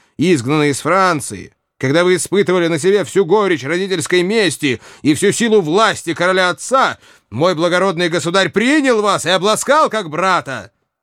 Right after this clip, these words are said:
И вот как вы отплатили ему за великодушие. Прощайте, я кончил, ваше величество». И граф, даже не поклонившись, вышел из зала.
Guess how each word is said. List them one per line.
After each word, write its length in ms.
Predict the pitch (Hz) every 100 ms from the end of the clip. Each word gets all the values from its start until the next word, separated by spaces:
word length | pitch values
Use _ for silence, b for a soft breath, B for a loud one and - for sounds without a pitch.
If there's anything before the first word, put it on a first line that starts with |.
| _
И 120 | 120 135
вот 320 | 190 202 170
как 180 | 165 147
вы 160 | 160
отплатили 540 | 139 107 147 139 180 143
ему 200 | 139 135
за 100 | 139
великодушие. 800 | 143 143 156 156 127 107 95 92 _ _ _ _ _ _
Прощайте, 720 | 143 143 - 165 175 139 139
я 200 | 127 139
кончил, 760 | - - 175 135 - 101 87 - _ _
ваше 320 | 107 95 - 113
величество». 680 | 120 95 - - 82 - - _ _ _ _ _ _ _ _ _ _ _ _
И 120 | 82
граф, 600 | 90 95 165 151 - - _ _ _ _ _ _ _
даже 340 | 95 98 113 104
не 120 | 107
поклонившись, 1120 | 98 95 90 92 - 151 - - 98 - - - _ _ _ _ _
вышел 560 | 90 90 101 - 95 87
из 80 |
зала. 540 | 71 80 82 67 60